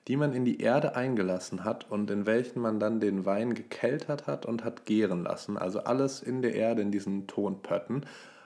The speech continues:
Und dass man sich dieser Sache recht sicher sein kann, liegt daran, dass Quefri-Wein in Georgien heute immer noch ein kulturelles Ding ist und noch genauso hergestellt wird wie damals. Also anscheinend eine sehr, ziemlich gute Herstellungsmethode, ansonsten hätte man ja bestimmt über so einen langen Zeitraum mal was ändern wollen.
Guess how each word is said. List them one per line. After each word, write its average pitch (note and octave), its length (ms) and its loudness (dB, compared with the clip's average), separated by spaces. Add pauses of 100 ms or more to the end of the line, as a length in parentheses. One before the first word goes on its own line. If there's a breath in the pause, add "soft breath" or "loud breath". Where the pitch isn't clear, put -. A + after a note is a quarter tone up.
Und G2+ 160 0
dass A2+ 160 4
man B2 160 4
sich A#2 140 0
dieser C#3 300 4
Sache C3 480 2 (240)
recht A2+ 380 0
sicher B2+ 360 2
sein G2 320 0
kann, G#2+ 280 2
liegt G2+ 260 0
daran, A2 420 4 (340 loud breath)
dass - 300 -2
Quefri-Wein G2 1000 2
in G2 140 0
Georgien G2+ 680 2
heute A2 280 2
immer E3+ 340 0
noch D#3 200 0
ein C3 80 -2
kulturelles A#2+ 720 2
Ding A#2+ 240 2
ist - 240 -4 (320 loud breath)
und G2+ 120 2
noch A2+ 220 4
genauso B2 400 4
hergestellt B2 640 2
wird A2 220 -2
wie G2 40 -4
damals. F#2+ 500 0
Also G2 380 0
anscheinend A2+ 500 0
eine G#2+ 140 -2
sehr, A2+ 280 -2
ziemlich B2 320 -2
gute A#2 260 0
Herstellungsmethode, A#2 920 2
ansonsten G#2+ 480 -2
hätte G#2+ 160 -2
man G#2 140 2
ja G#2 80 2
bestimmt A#2 440 0
über G#2+ 220 2
so A2 120 0
einen A2 120 2
langen G#2+ 240 2
Zeitraum G#2 440 0
mal G2 180 2
was - 160 -6
ändern A2 380 0
wollen. G2+ 300 0